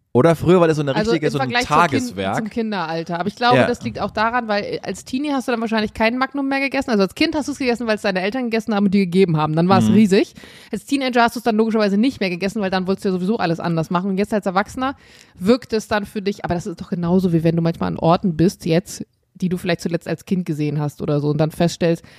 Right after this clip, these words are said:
Speaker 2: ja crazy, das Zimmer bei Opa oben war gar nicht so groß, wie es mir immer vorkam oder die
Speaker 1: Ja.
Speaker 2: Küche oder sonst was.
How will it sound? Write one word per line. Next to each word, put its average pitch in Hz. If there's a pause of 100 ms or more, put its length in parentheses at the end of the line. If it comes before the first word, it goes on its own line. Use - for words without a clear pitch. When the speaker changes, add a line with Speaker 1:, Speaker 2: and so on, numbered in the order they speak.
Speaker 2:
ja 170
crazy, 190 (300)
das 175
Zimmer 208
bei 180
Opa 202
oben 196
war 175
gar 156
nicht 160
so 180
groß, 165
wie 185
es -
mir 170
immer 160
vorkam 180
oder 165
die 113
Speaker 1:
Ja. 104
Speaker 2:
Küche 185
oder 165
sonst 180
was. 160